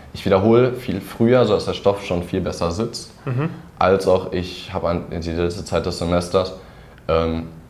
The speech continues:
Speaker 1: ich wiederhole Aufgaben, ich rechne nochmal alles durch und so, dass es halt zur Klausur on point sitzt und das Ganze halt auch mit dem Notenraster.
Speaker 2: Okay.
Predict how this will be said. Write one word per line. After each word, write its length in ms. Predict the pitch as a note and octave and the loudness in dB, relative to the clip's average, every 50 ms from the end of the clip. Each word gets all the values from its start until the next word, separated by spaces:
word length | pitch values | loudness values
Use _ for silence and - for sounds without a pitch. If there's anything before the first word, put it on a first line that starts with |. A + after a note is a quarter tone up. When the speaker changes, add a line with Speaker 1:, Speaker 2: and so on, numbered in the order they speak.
| - - - - - | -20 -20 -20 -20 -18
Speaker 1:
ich 140 | - - - | -14 -8 -4
wiederhole 340 | D#2+ E2 E2 E2+ E2 D#2+ - | -2 0 0 0 0 2 2
Aufgaben, 520 | D#2+ F2 F2 - - F2+ F2+ F2 E2+ E2+ | 2 2 2 2 2 2 4 4 2 0
ich 120 | E2+ - - | -4 -4 -4
rechne 220 | F2+ F2 - G2 | -4 -2 -2 -2
nochmal 200 | F2 F2 E2+ - | 0 0 0 0
alles 220 | F2+ F#2 F2+ - | 0 -2 -2 0
durch 220 | - F#2+ F#2+ F2+ - | 2 2 2 2 0
und 80 | F2+ | -2
so, 100 | E2 F2+ | -2 0
dass 140 | E2+ F2 F2 | 0 0 -2
es 120 | E2 - E2+ | -2 -2 -2
halt 140 | E2+ E2+ E2 | -2 -2 -2
zur 140 | - F2+ E2+ | -4 -8 -6
Klausur 420 | - E2+ E2+ E2 F2 F2 - - | -4 -4 -4 -2 0 0 0 0
on 160 | E2 F2 F2 | -2 -4 -4
point 360 | F2 - F2 E2 E2 D#2+ D#2 | -4 -4 -4 -2 -2 -4 -6
sitzt 420 | D2+ F2 E2+ E2+ - - - - - | -6 -6 -8 -8 -8 -12 -14 -12 -10
und 80 | E2 | -8
das 120 | D#2 D2 - | -8 -6 -4
Ganze 220 | E2+ E2+ E2+ E2+ | -4 -4 -2 -2
halt 100 | D#2 - | -2 0
auch 220 | C2+ E2 E2 D#2+ - | 0 0 0 0 -2
mit 160 | E2 E2 - | -6 -6 -6
dem 340 | E2 D#2 D#2 D#2 D#2 D#2+ D#2+ | -6 -6 -6 -6 -8 -8 -6
Notenraster. 540 | E2 E2 - - - - - - - - - - - - - - - - - - - | -6 -6 -6 -8 -8 -10 -10 -10 -12 -12 -14 -14 -16 -20 -20 -20 -20 -20 -20 -12 -8
Speaker 2:
Okay. 300 | - B2 - - C3 A#2+ | -6 -6 0 0 0 0